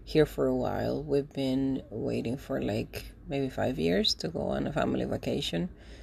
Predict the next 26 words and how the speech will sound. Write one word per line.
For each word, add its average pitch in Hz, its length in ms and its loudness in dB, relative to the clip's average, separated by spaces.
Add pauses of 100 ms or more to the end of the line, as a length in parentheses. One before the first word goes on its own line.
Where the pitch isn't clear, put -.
(380)
because 147 440 0
I 139 80 2
was 135 300 -2
dealing 127 520 2
with, 110 460 0 (220)
um, 147 580 -4 (1800)
housing 156 400 6
issues, 151 580 0
and 143 140 0
we - 80 0
were 147 160 0
waiting 147 500 0
for - 420 -2
certain 143 300 2
things 143 240 -2
to 135 60 -6
go 135 200 -2
through, 160 440 4
and 127 160 2
it 139 120 -2
finally 143 480 -2
did. 147 320 0
So 131 460 -4
I'm 135 220 -4
happy 139 500 -2
to, 139 540 -6